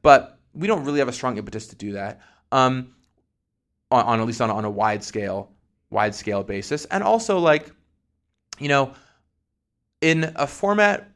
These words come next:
a competitive format where you play a bunch of one-ofs and your one-ofs are incredibly strong, it can be really actually less fun for there to be one because the variance is so high,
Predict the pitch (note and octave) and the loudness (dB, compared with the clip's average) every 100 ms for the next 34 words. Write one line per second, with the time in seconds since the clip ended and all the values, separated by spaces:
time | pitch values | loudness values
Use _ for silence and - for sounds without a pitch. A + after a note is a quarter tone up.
0 | _ _ _ - C3+ - G3+ F3 A#2+ A#2 | _ _ _ -6 -4 2 4 4 0 -2
1 | A2 G#2+ A2 - _ B2+ B2 B2 C#3 C#3 | -2 -4 -8 -12 _ -2 0 -2 0 0
2 | C#3 B2 G#2+ A2+ A#2+ C#3+ C#3 G2+ A2 G#2+ | 0 -6 -6 -4 -2 -2 -4 -6 -6 -4
3 | A#2+ A2 A#2 G#2+ - A2+ A#2 A2 - A2 | -4 -4 -6 -6 -2 -2 -2 -6 -6 -2
4 | A2+ D3 E3+ - _ _ _ _ - - | 0 -2 -6 -16 _ _ _ _ -8 -4
5 | E3+ A3+ E3 F3+ E3+ D#3 - - _ _ | -2 -4 0 2 2 0 -4 -14 _ _
6 | _ - C#3+ - A2+ A2 C#3+ E3+ - A2+ | _ -4 -4 -4 -4 2 2 2 -2 -4
7 | G#2 A2+ G#2 G#2 G2 G2+ G2+ G#2+ A#2+ C3 | -2 -8 -8 -10 -10 -10 -10 -10 -8 -6
8 | E3 F#3 F#3 C#3 B2 - C3 B2 C#3+ A#2+ | -2 -2 -4 -8 -8 0 0 0 0 0
9 | D#2+ G2+ | -2 -10